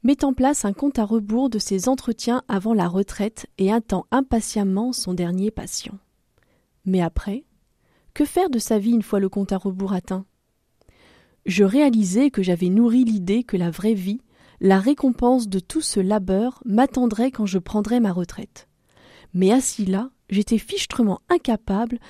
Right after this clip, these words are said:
de voir ce que cette vie contiendrait qui vaudrait la peine de s'en réjouir. Les rendez-vous s'enchaînent donc au fil des jours, et le praticien, désabusé,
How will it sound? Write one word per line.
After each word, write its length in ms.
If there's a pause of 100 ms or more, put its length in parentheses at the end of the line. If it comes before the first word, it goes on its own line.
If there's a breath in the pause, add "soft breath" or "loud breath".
(200 loud breath)
de 120
voir 220
ce 100
que 140
cette 240
vie 120
contiendrait 680
qui 160
vaudrait 320
la 100
peine 300
de 80
s'en 180
réjouir. 640 (1080 soft breath)
Les 120
rendez-vous 380
s'enchaînent 580
donc 300
au 40
fil 260
des 120
jours, 400 (300 soft breath)
et 60
le 100
praticien, 760 (180)
désabusé, 800